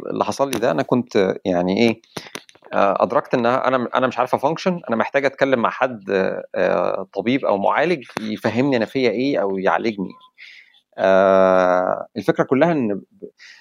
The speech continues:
يعني أنا فاكر اليوم اللي أنا قلت فيه هروح لدكتور، آه، نفسي يعني، ال-، ال-، يعني، آه، آه، البيت اتكهرب يعني،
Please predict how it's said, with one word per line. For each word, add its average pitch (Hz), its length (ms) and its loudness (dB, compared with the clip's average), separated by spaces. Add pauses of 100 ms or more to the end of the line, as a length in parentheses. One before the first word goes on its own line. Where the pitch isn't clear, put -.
(260)
يعني 95 400 0 (520)
أنا 110 80 -4
فاكر 135 240 -2
اليوم 120 200 0
اللي 123 120 0
أنا 131 80 0
قلت 127 180 -2
فيه 127 200 -4
هروح 120 200 0
لدكتور، 110 500 -2 (680)
آه، 98 600 -4
نفسي 139 300 -2
يعني، 139 280 -2 (640)
ال-، 98 840 0
ال-، 95 440 -4 (100)
يعني، - 480 -6 (400)
آه، 52 140 0 (120)
آه، 50 80 -4 (160)
البيت 123 260 -2
اتكهرب 107 500 -2
يعني، 90 140 -8